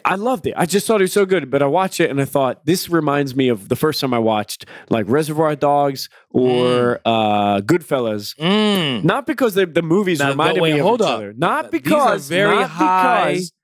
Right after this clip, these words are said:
Speaker 1: I know, I know what I'm doing here.
Speaker 2: Okay, all right.
Speaker 1: I know,
Speaker 2: Just
Speaker 1: I
Speaker 2: making
Speaker 1: know,
Speaker 2: sure
Speaker 1: I know
Speaker 2: you,
Speaker 1: what I'm doing.
Speaker 2: all right,
Speaker 1: I,
Speaker 2: 'cause you're saying some movies.
Speaker 1: I have good words. I have the,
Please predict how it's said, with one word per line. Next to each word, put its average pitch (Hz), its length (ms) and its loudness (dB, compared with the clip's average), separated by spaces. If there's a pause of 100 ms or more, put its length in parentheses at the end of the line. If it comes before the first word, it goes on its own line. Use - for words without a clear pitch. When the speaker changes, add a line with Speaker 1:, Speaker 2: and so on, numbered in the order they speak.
(160)
Speaker 1:
I 170 100 0
know, 254 260 -2
I 165 120 0
know 262 120 0
what 339 120 2
I'm 302 100 0
doing 233 260 2
here. 123 200 -4
Speaker 2:
Okay, 208 320 0
all 320 120 2
right. 494 120 0
Speaker 1:
I - 80 0
know, 226 100 2
Speaker 2:
Just 196 80 0
Speaker 1:
I 175 40 2
Speaker 2:
making 226 160 0
Speaker 1:
know, 170 60 0
Speaker 2:
sure 214 100 2
Speaker 1:
I - 40 0
know 302 140 2
Speaker 2:
you, 302 40 -2
Speaker 1:
what 294 120 0
I'm 254 100 0
doing. 247 180 2
Speaker 2:
all 143 60 0
right, 233 120 0
Speaker 1:
I, 180 40 -6
Speaker 2:
'cause 147 160 -8
you're 262 80 2
saying 254 280 2
some 175 120 -6
movies. 196 400 0
Speaker 1:
I 135 140 0
have 139 180 0
good 180 220 2
words. 170 360 0
I 135 100 2
have 123 340 -2
the, 104 100 0